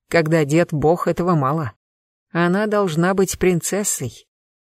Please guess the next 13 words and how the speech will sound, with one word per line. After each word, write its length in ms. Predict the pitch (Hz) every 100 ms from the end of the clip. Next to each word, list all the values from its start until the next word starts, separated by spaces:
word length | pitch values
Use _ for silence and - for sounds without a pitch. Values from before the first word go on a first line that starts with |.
| _ -
Только 400 | - - - 202
повелитель 640 | - 202 185 208 220 190
драконов 680 | 170 170 156 151 185 196 -
не 180 | 180 196
в 80 | 165
курсе, 420 | 220 196 - 139
кем 260 | - 147 139
была 200 | 156 143
его 280 | 131 139 123
подданная. 680 | 170 131 131 123 120 107 - _ _ _ _ _ _
Тут 280 | 226 285 -
мой 180 | 190 190
герой 500 | 160 175 139 156